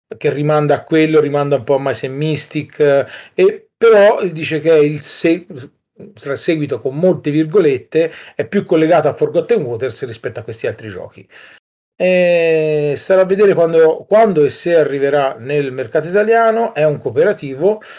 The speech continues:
eh, però direi che, eh, ci sta tutto quanto come, come gioco che potrebbe entrare nel nostro mercato senza troppi problemi. Il prezzo americano dovrebbe essere intorno ai sessantacinque dollari,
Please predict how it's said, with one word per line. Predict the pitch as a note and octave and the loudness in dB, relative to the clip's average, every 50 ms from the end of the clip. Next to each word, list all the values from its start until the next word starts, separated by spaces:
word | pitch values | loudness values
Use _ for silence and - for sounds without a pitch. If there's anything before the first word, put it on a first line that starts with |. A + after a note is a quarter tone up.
| - _ | -14 _
eh, | - D3 C#3+ C3+ C3+ C3 C3 B2+ B2+ B2 A#2+ A#2 A2 | -4 -4 -2 -2 -2 -2 -2 -2 -2 -4 -4 -4 -2
però | - G#3 G#3+ - - - _ _ _ _ _ | 0 0 0 0 0 -4 _ _ _ _ _
direi | - D3 D3 D3+ D3+ D#3 D3+ C#3 | -10 -4 -2 2 2 2 2 2
che, | - - D3+ C#3 - - _ _ | 0 0 -2 -2 -2 -6 _ _
eh, | - D3+ C#3 C3 A#2+ | -8 -6 -6 -6 -8
ci | A2 - E3 | -8 -10 -10
sta | - - D3+ | -6 -6 -6
tutto | C#3 - B2 G#2+ G#2 | -8 -8 -12 -18 -16
quanto | F#2 - - - - - - - _ _ _ _ | -16 -16 -18 -20 -20 -20 -20 -20 _ _ _ _
come, | _ - C#3 C#3 C3 C3 C3 B2+ B2 B2 A#2+ A#2 A2+ A2+ A2 G#2+ G#2 G2+ G#2 G#2 G#2 _ | _ -6 -4 -4 -4 -6 -6 -6 -6 -6 -6 -8 -8 -8 -8 -10 -10 -12 -12 -14 -14 _
come | - C3+ C3+ C#3+ C#3 | -10 -10 -8 -8 -8
gioco | C3 A#2+ D3+ F3 E3+ C#3+ C#3+ | -2 2 2 4 4 2 0
che | C3+ C3 | -2 -4
potrebbe | A2 - D3+ A#2+ - - D3+ D3 | -2 -2 0 2 2 0 2 0
entrare | D3 C#3 - - D3+ D#3 D#3 D3+ D3 C#3 C3+ C3 C3 B2+ | -2 -2 0 2 4 4 4 4 4 2 2 0 -2 -4
nel | B2 B2+ | -4 -6
nostro | C3 C3 B2+ A#2 - - | -8 -8 -10 -10 -10 -12
mercato | A#2 B2+ B2 G#2 _ - D3+ D#3 D3+ D3+ | -10 -10 -12 -10 _ -2 -2 -2 -2 -4
senza | - - C3+ A#2 A2 A#2+ | -8 -10 -10 -10 -8 -8
troppi | B2 B2 A#2 - B2+ | -8 -8 -8 -10 -12
problemi. | A#2 A2 G#2+ G#2 G2 G2+ G#2+ G#2+ - - - - - _ _ | -12 -8 -8 -8 -8 -8 -12 -16 -18 -20 -20 -20 -20 _ _
Il | - E3 D#3+ D3+ | -8 -8 -8 -6
prezzo | D3+ - G#3 A3+ A#3 A3+ - - | -2 0 2 2 2 2 0 -2
americano | F#3 F3 F3 E3+ E3 D#3 F3 F3+ F#3 F3+ E3 | 0 0 0 -4 -2 0 0 0 2 2 2
dovrebbe | D3 C#3+ C3+ C3 D3+ | 2 2 2 2 2
essere | D3+ D3 - - D3+ C3+ | 0 0 0 -4 -4 -4
intorno | C3 B2 A2+ - D#3+ D#3+ D3+ C#3+ C3+ | -6 -6 -4 0 0 0 0 -2 -6
ai | C3 | -6
sessantacinque | A2+ - C3 A2+ - - D3+ D3+ D3 D3 C#3 C3 - C#3+ C3+ B2 F#3+ | -6 -8 -8 -8 -4 -2 -2 -2 -2 -4 -6 -6 -8 -8 -4 -4 -2
dollari, | F3+ E3 C3+ B2+ B2 B2+ C3 C#3 D3 F3 G3 G3+ | 0 2 0 0 0 -2 -2 -4 -2 -2 -4 -6